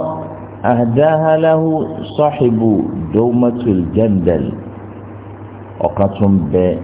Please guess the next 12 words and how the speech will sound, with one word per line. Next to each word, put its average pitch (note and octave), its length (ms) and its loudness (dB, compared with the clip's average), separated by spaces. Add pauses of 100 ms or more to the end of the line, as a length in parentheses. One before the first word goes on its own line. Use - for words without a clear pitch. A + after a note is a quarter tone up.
(1300)
tí G#2 500 2 (540)
Dawmatul A#2+ 580 4 (100)
Jandal, G#2+ 480 2 (1160)
ilé B2 220 0
tó A#2 200 -2
kan A#2 200 -2
náà C3+ 120 2
tún G2+ 180 0
lélẹ́yìí. G2+ 420 2 (1700)
Kọ́dà G2+ 280 2
ilé E2+ 240 2
yìí, D#2+ 260 0